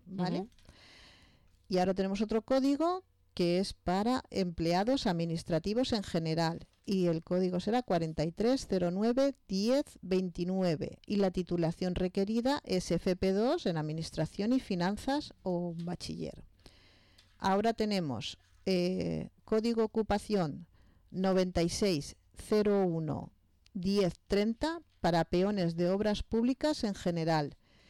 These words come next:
Speaker 1: Y los estudios no son necesarios para este, eh, para esta ocupación. Y tenemos otra que es noventa y ocho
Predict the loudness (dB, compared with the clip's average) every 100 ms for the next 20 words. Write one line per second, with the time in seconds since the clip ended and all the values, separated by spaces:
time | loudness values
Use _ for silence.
0 | -20 -20 -20 -4 2 4 4 2 2 4
1 | 4 4 2 2 2 2 2 2 0 0
2 | 0 0 -4 -4 -2 -2 -4 -8 -10 -8
3 | -6 -4 -4 -4 -4 -4 -4 -6 -8 -12
4 | -12 -18 _ -4 -2 -2 -4 -4 0 -2
5 | 0 -4 -4 -2 0 0 -2 -4 _ _
6 | -20 -20 -20 -20 -20 _ -20 -8 -2 2
7 | 4 2 2 0 2 2 0 0 0